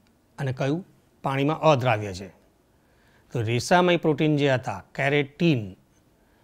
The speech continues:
અને માયોસિન, એ પાણીમાં અદ્રાવ્ય હતા, જ્યારે ગોલીય પ્રોટીન, આલ્બ્યુમિન અને ઇન્સ્યુલિન એ પાણીમાં દ્રાવ્ય છે. હવે પ્રોટીનના બંધારણ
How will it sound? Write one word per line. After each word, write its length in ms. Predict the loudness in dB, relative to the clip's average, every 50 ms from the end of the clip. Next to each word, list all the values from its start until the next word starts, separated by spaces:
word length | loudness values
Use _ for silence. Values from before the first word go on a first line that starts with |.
| _ _ -8
અને 140 | -4 -4 -2
માયોસિન, 600 | 0 2 2 4 4 4 4 2 -2 -6 -6 -8 -10 -14 -18 _ _ _ _ _ _ _ _ -8
એ 80 | -8 -6
પાણીમાં 600 | -4 -2 -2 0 0 0 0 0 -2 -2 -4 0 6 10 10
અદ્રાવ્ય 540 | 10 10 10 6 4 2 2 0 -4 -6 -8 -10
હતા, 220 | -14 -16 -20 -20 -20 _ _ _ _ _ _ _ _ _ _ _ _ _ _ _ -6
જ્યારે 260 | -4 -2 -2 -2 -4
ગોલીય 460 | -4 -2 0 2 2 4 6 6 6
પ્રોટીન, 440 | 4 4 0 0 0 0 -4 -4 -6 -8 -16 -20 _ _ _ _ _ _ _ -2
આલ્બ્યુમિન 600 | 0 0 2 2 2 2 4 4 4 4 4 2
અને 200 | 0 0 -2 -2 -2 -2
ઇન્સ્યુલિન 460 | -2 -2 0 0 0 0 0 -2 -2
એ 100 | -4 -6
પાણીમાં 460 | -6 -6 -6 -4 -4 -4 -6 -6 -8 -12 -16 _ _ _ _ _ _ _ _ _ _ _ -4
દ્રાવ્ય 380 | 0 2 4 4 2 0 -4 -6
છે. 220 | -8 -12 -14 -16 _ _ _ _ _ _ _ _ _ _ _ -20 -20 _ -20 -20 -20 -20 -20 -20 -20 _ _ _ _ -6
હવે 300 | -2 2 6 10 10 10 10 8 4 -4 -12 -20 _ _ _ _ _ _ _ _ _ _ _ _ _ _ _ _ _ _ _ _ _ -20 -10 -2
પ્રોટીનના 600 | 0 0 2 2 2 2 4 4 6 6 6 6
બંધારણ 640 | 6 6 4 4 6 6 8 8 8 6 4 0 -4